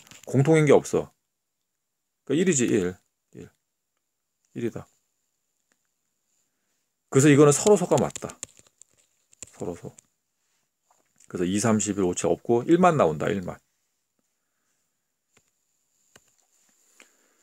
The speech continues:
이 번, 다음 수들의 최대 공약수를 구하시오. 또 공약수를 모두 구하시오.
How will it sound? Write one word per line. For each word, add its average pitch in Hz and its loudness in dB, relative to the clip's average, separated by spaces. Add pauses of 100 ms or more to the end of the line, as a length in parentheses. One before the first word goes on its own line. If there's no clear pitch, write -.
(240)
이 110 2
번, 107 4
다음 120 4
수들의 120 2 (560)
최대 180 4
공약수를 123 0
구하시오. 95 0
또 123 0
공약수를 117 -2
모두 90 -4
구하시오. 85 -4